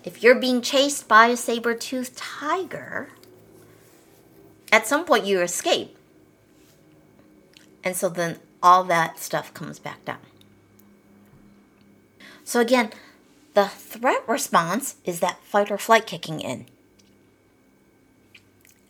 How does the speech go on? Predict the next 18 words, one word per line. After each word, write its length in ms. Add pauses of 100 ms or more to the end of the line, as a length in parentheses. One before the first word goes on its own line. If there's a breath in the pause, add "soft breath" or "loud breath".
(520)
Which 180
means 480 (300 loud breath)
if 240
you 120
have 300
trouble 340
sleeping 760 (680 soft breath)
because 340
you're 100
stressed, 580
you 140
now 240
understand 640
why. 460 (380)
Your 100
body's 380
on 160
alert. 500